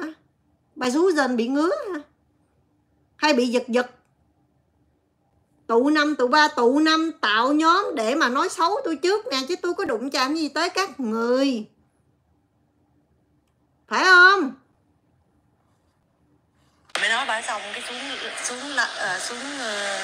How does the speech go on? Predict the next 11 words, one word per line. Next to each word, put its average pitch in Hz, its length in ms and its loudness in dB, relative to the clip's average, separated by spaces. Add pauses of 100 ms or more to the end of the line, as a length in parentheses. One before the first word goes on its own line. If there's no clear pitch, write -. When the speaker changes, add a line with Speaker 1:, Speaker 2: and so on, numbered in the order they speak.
(220)
Speaker 2:
đi 214 80 -8
ngủ 180 340 -10
một 214 160 -10
đêm, 196 180 -6 (200)
một 160 120 -8 (140)
đêm 208 180 -6 (160)
thôi, 208 180 -4
một, 165 80 -10 (240)
một, 175 60 -8 (640)
một 180 100 -6 (120)
đêm 214 120 -4